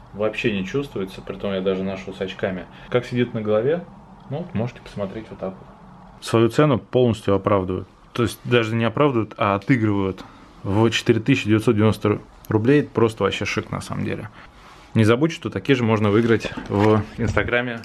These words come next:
у компании Sven. Спасибо большое, что досмотрели эту интересную для вас интеграцию.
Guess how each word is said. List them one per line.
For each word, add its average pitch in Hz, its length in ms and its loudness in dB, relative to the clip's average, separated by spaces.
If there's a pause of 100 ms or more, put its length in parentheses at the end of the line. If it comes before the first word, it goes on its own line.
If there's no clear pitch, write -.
(140)
у 107 200 -10
компании 104 400 -4
Sven. 101 280 -4 (400)
Спасибо 107 320 -2
большое, 95 280 0
что - 160 -8
досмотрели 101 540 -2
эту 101 480 -2 (320)
интересную 98 680 -2
для 90 180 -2
вас 92 240 -2
интеграцию. 101 680 -2